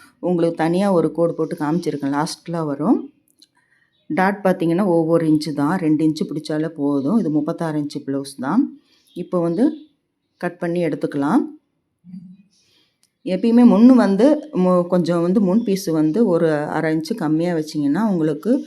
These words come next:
நல்ல ஃபிட்டிங் சூப்பரா வரும். பார்த்தீங்கன்னா, இதுதான் மார்க் பண்ணியிருக்கேன். ஒண்ணே கால் இன்ச்சு ஒவ்வொரு டாட்டுக்கும் கேப் வந்துச்சுன்னா, உங்களுக்கு இந்த முப்பத்தாறு இன்ச்சு, முப்பத்தி ஆறுக்கெல்லாம் கரெக்டா வந்துரும். இப்போ பட்டியும் பார்த்தீங்கன்னா, அதே அளவு தான்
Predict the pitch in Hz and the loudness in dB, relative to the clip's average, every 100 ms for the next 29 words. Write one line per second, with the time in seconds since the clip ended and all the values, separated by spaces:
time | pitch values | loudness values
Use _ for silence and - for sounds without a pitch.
0 | - - - 175 214 214 170 185 180 180 | -10 -14 -6 -2 -2 -2 -2 0 0 -2
1 | 156 160 160 151 143 165 240 240 - 160 | -6 -4 -4 -2 0 0 0 -2 -4 -2
2 | 165 202 165 165 165 208 277 - _ _ | 0 -2 0 0 0 -2 -4 -12 _ _
3 | 160 170 180 - 156 147 147 156 226 302 | -6 -4 -4 0 0 0 -2 -2 0 0
4 | - - _ _ _ 170 190 233 214 208 | -2 -20 _ _ _ -4 2 2 2 2
5 | 175 180 180 220 - - 160 165 170 165 | 2 0 0 -4 -4 -6 -4 0 2 4
6 | 165 160 160 170 170 185 214 208 156 160 | 4 4 2 0 -2 -2 0 0 -2 -4
7 | 160 156 143 151 156 208 180 151 147 196 | -4 -4 -4 -4 -2 -2 -2 -2 -2 -2
8 | 202 170 143 180 175 160 143 147 175 196 | 0 0 -2 -4 -4 -2 -2 -4 -6 -8
9 | 240 - _ _ - 165 175 175 160 151 | -8 -14 _ _ -12 -6 -4 -2 -2 -4
10 | 156 185 202 147 143 175 160 143 135 160 | -4 -4 -2 -4 -2 0 0 0 0 0
11 | 302 175 170 170 165 165 240 233 240 190 | 0 -2 -6 -4 -2 -2 4 6 6 4
12 | 180 160 160 240 - - _ _ _ - | 0 -2 0 0 0 -6 _ _ _ -8
13 | 156 170 175 160 147 151 | -2 0 2 0 -2 -2